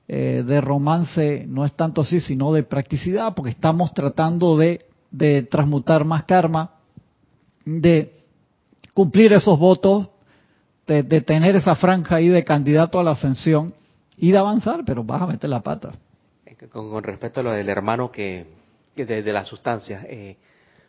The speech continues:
Speaker 2: todos yo creo que en cierto momento nos enfrentamos en alguna eta-, una avenida de esa sustancia.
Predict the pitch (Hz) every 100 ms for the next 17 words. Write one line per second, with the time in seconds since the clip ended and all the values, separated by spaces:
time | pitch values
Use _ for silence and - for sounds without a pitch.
0 | _ _ - 147 147 131 127 135 127 117
1 | - 123 131 120 110 120 113 110 107 -
2 | 131 139 135 151 117 120 147 151 143 139
3 | 156 147 127 117 127 123 113 - 143 113
4 | 95